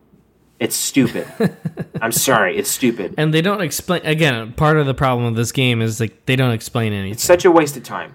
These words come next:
Speaker 1: The Old Witches Covenant, whatever else, that allows you to skip past the Demon Fire Sage and open up the shortcut only after you spend thirty humanities. There's nothing for rank three of that Covenant.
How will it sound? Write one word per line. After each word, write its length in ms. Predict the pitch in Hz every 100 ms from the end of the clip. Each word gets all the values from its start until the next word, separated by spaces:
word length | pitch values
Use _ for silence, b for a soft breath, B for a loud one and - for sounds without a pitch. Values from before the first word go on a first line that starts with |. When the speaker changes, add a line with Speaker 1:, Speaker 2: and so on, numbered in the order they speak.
| _
Speaker 1:
The 120 | 113
Old 260 | 135 147 170
Witches 360 | 156 170 175 160
Covenant, 520 | 170 170 175 175 175
whatever 340 | 143 156 156
else, 380 | 160 160 160 - _ _
that 160 | 127 117
allows 420 | 117 120 127 127
you 120 | 127
to 120 | 117
skip 340 | 104 - - -
past 380 | 131 131 131 -
the 80 | 101
Demon 340 | 104 120 135 139
Fire 320 | 131 127 127
Sage 580 | 123 127 123 120 117 - _ -
and 560 | 110 104 98 95 92 - - - -
open 220 | 131 147
up 100 | 143
the 60 |
shortcut 920 | 131 - 131 - 127 - _ 123 113 -
only 320 | 147 156 156 139
after 200 | 127 131
you 80 | 117
spend 300 | - 135 113
thirty 400 | - - 120 131
humanities. 640 | 127 117 117 127 139 143 143 b b b b b _ _
There's 320 | - 156 175 131
nothing 480 | 131 139 135 127
for 160 | 107 110
rank 280 | 101 107 104
three 260 | - 104
of 80 | 98
that 180 | 90 85
Covenant. 400 | 101 85 76 71